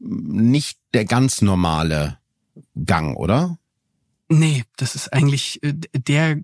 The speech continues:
Speaker 2: ja, der seltenste Gang, aber über den sich natürlich alle am meisten dann freuen. Also ich hab bei Kunstverbrechen, wir haben zwei Beispiele, ein Positiv- und ein Negativbeispiel.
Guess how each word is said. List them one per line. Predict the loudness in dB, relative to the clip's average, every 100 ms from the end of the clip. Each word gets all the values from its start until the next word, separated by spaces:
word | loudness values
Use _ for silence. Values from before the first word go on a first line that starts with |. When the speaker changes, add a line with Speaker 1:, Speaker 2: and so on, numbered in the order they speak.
| -10 _ -20 -14 -16 -8
Speaker 2:
ja, | -6 -2
der | 0
seltenste | 2 2 2 2 0 0 0
Gang, | 2 2
aber | 2
über | 0 0
den | 2 2
sich | 2
natürlich | 0 0 -2 0
alle | 0 2
am | 2
meisten | 0 -2
dann | 0 0
freuen. | 0 0 2 0 -4 -18 -18 -20 -20 _ 0
Also | 0
ich | 2
hab | -2 -2 _
bei | -20 -20 -8 -2 -2
Kunstverbrechen, | 2 2 2 0 0 0 2 2
wir | 2
haben | 0 -4
zwei | -10 -6 -2 0 2 2 0 _ _
Beispiele, | 0 2 0 -2 0 0
ein | 2 0
Positiv- | 2 0 0 0 0
und | 0
ein | 0
Negativbeispiel. | -2 -2 -6 -10 -4 -4 -4 -4 -4